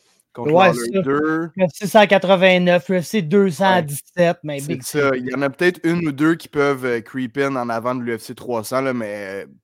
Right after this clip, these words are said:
Speaker 1: pour moi, c'est, c'est gros. C'est, c'est incroyable, man. Puis, euh, non, non, non, c'est, euh, c'est up there à fond, là. C'est de loin le, le plus cool événement que, que j'ai écouté depuis Fandom U F C, là.
Speaker 2: Ouais, puis gros, honnêtement, comme, il,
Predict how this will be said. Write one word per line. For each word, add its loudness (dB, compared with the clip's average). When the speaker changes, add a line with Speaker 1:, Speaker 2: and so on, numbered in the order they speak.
Speaker 1:
pour -4
moi, 2
c'est, -6
c'est -12
gros. -18
C'est, -20
c'est -12
incroyable, -2
man. -4
Puis, -10
euh, -10
non, 0
non, 2
non, -6
c'est, -10
euh, -8
c'est -2
up -2
there 0
à -4
fond, -6
là. -10
C'est -14
de -6
loin 0
le, 0
le -6
plus -10
cool -2
événement -2
que, -6
que -10
j'ai -8
écouté -8
depuis -10
Fandom -6
U -10
F -14
C, -18
là. -20
Speaker 2:
Ouais, -4
puis -14
gros, 4
honnêtement, 0
comme, -6
il, -14